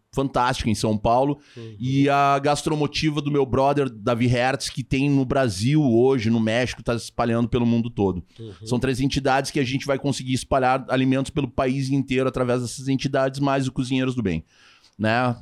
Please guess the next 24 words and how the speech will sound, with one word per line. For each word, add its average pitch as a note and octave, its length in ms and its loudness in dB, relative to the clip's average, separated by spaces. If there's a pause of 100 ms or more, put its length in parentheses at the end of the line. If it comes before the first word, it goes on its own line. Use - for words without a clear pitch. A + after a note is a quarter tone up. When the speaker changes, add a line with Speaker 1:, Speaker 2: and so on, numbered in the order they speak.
Speaker 1:
Lembrando G2+ 380 0
sempre A#2+ 400 0
que B2 60 0
o A2+ 60 0
Cozinheiros A2 460 0
do A2 80 -2
Bem A2+ 320 0
é - 40 2
a A2 60 2
grande A2 440 0
sacada A#2 500 -2
disso - 160 -4
aqui. D#3 240 -4
Também D3 260 0
estão D#3 280 -2
conosco D3 440 0
a D3 40 -6
galera C3+ 360 2
do C3+ 120 -2
Galeto C#3 420 0
Viamorano. A#2 580 0
Roda A#2+ 300 2
aí, B2+ 220 2
Vitão. A2 480 -2